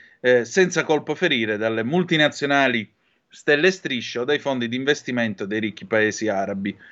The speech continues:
Una sorta di globalizzazione due punto zero anche delle nostre stre-, spiagge.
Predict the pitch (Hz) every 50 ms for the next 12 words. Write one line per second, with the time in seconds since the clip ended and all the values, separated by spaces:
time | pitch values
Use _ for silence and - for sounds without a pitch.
0 | - - - - - 123 131 123 147 165 151 - - 147 131 120 143 147 139 131
1 | 139 135 131 123 127 135 120 123 - 156 143 135 127 127 151 143 - 139 135 123
2 | 170 165 156 143 170 185 196 202 202 196 - - 131 131 131 123 - 135 127 127
3 | 120 120 117 120 120 117 - - 120 113 117 - - 113 117 107 107 107 - -
4 | - 117 113 104 101 95 90 98 101 92